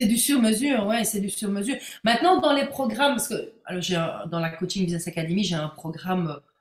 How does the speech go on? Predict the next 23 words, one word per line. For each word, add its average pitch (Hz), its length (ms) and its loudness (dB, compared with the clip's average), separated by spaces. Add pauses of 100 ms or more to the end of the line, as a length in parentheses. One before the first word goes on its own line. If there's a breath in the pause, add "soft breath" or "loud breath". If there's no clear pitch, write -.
(140)
Euh, 139 640 -8
en 151 140 0
ligne 185 240 2
et 160 80 0
de 147 100 -4
groupe, 330 400 2 (320 loud breath)
mais 180 100 2
dans 262 140 4
les 277 160 4
accompagnements 220 680 0
privés, 285 640 0 (260 loud breath)
que - 60 -12
ce 196 100 0
soit 202 160 0
Changement 214 420 2
de 196 40 -2
Cap, 214 300 2
l'Exclusive 196 680 0
Business 202 580 0
ou 180 100 2
le 175 100 0
Méga, 170 500 0 (440 loud breath)
euh, 165 680 0